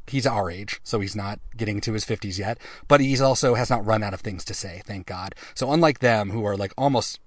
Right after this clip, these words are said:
borderline unlistenable because they have nothing to say about the world, this record is very heavy on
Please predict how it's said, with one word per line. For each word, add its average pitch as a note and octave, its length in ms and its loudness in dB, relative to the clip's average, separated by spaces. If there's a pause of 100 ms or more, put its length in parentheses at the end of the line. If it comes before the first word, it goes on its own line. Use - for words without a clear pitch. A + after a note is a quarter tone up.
(140)
borderline C3 640 4
unlistenable G#2 560 -2
because G#2 160 -6
they G2+ 80 -2
have F#2+ 60 -8
nothing G#2+ 260 -2
to F#2+ 80 -6
say A2 140 -2
about G2 180 -6
the G2+ 60 -8
world, G2 340 -6 (380)
this B2+ 260 2
record G2 340 -2
is F2+ 600 -8 (260)
very E3+ 400 6
heavy A2 420 0
on G2+ 400 0